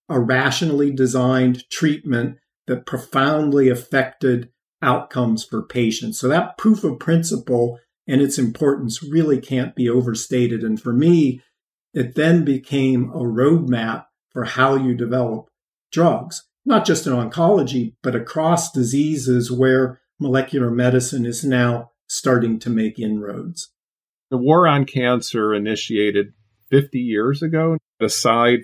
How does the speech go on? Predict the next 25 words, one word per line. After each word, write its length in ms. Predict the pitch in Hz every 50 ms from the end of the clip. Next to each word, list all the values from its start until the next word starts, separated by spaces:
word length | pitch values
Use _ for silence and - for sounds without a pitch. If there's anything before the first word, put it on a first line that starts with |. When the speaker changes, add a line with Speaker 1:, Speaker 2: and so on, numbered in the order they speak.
| - -
Speaker 2:
from 260 | 117 110 107 110 104 - -
scattered 560 | - - - - 110 104 104 104 104 101 - -
cancers 480 | 113 107 101 98 - 104 101 95 - -
here 220 | 113 101 98 98
and 160 | 95 95 95
there, 340 | 101 104 104 98 92 92 - _ - - _ _ _ _ _ _ _ _ _ _ _ _ _ _ _ _ _ _ -
why 240 | 135 135 165 180
have 240 | 175 185 185 160 135
the 80 | 139 123
really 360 | 120 131 135 127 120 113 104 101
major 600 | 101 101 104 104 110 120 123 113 - 113 104 101
cancers 920 | - - - 107 101 98 98 92 - - - 92 87 87 85 - - - -
that 240 | 104 95 92 92
afflict 720 | 95 98 - - - - 110 107 104 - - - - - - _ - _ _
human 400 | - - 135 117 107 104 101 95
populations 1200 | - - 98 90 90 - 104 98 95 92 95 98 95 - - 101 95 90 87 82 - - - - _ _ _ _ -
not 260 | 98 95 95 92 -
been 200 | - 90 87 85
cured? 500 | 82 - - 92 85 82 80 80 82 - _ _ _ _ _ _ _ _ _ _ _ _ -
Speaker 1:
Cancer 400 | - 170 170 165 165 170 151 139
is 180 | 131 123 127
a 200 | 123 117 113 113 - _ _ _ -
fiendishly 760 | 190 208 202 190 180 156 135 123 - - 147 127 127 123 123
complex 720 | - - 135 135 131 127 123 - 151 131 127 - - -
disease 920 | 131 120 113 107 98 120 127 127 123 120 117 110 107 107 - - -